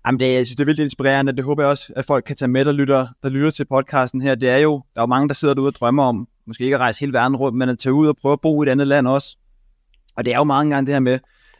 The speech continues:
jamen, det passer ikke så godt, og man skal lige spare lidt sammen, og man har mange sådan undskyldninger hele tiden for at udskyde tingene.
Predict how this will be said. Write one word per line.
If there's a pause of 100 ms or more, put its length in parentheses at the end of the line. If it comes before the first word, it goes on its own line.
(100)
jamen,
det
passer
ikke
så
godt,
og
man
skal
lige
spare
lidt
sammen,
og (220)
man
har
mange
sådan
undskyldninger
hele
tiden
for
at
udskyde
tingene.